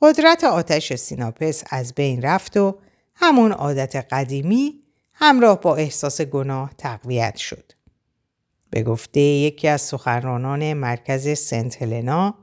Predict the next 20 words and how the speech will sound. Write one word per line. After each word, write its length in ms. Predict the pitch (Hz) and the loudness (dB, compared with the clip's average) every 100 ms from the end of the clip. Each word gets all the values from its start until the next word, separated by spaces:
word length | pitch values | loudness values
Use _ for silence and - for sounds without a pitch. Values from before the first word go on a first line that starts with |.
| _ _ _ _ _ _ _ _ _ | _ _ _ _ _ _ _ _ _
اگر 240 | - 320 320 | 2 6 6
نمی‌خواهید 720 | 311 359 247 - 120 127 - | 4 2 0 -2 -6 -8 -8
به 100 | 147 | -8
تماشای 600 | - 160 151 143 - 175 | -6 -6 -6 -6 -2 0
یک 460 | 180 170 156 160 - | 2 0 0 -4 -6
فیلم 600 | - 170 151 151 147 147 | -4 -2 0 0 2 2
پورنوگرافی 1000 | 147 - 147 139 135 123 131 131 - 277 | 0 0 0 0 -4 -2 -2 -2 0 0
بروید، 600 | 156 120 117 151 175 196 _ _ _ _ _ _ | 0 -2 -4 -4 -4 -4 _ _ _ _ _ _
بهتر 400 | - 359 311 320 | 4 6 8 6
است 220 | 285 262 - | 6 4 2
به 100 | 190 | 0
تابلوها 640 | - 170 160 160 151 165 | 4 4 4 0 2 2
و 200 | 160 165 | 2 0
عکس‌های 760 | 151 156 139 - - 151 151 147 | 0 -2 -4 -4 -2 0 0 -2
کثیف 480 | 156 139 - 285 269 | -2 -4 -2 -2 0
اعلان 580 | 175 143 127 120 127 123 | 0 0 -2 -2 -2 -4
بیرون 400 | 123 117 127 123 | -4 -4 -4 -8
سینما 560 | - 139 127 123 160 | -6 -6 -4 -2 0
نگاه 460 | 185 127 151 170 190 | 0 0 0 0 -2
نکنید. 520 | 202 - - 117 - | -2 -4 -8 -14 -16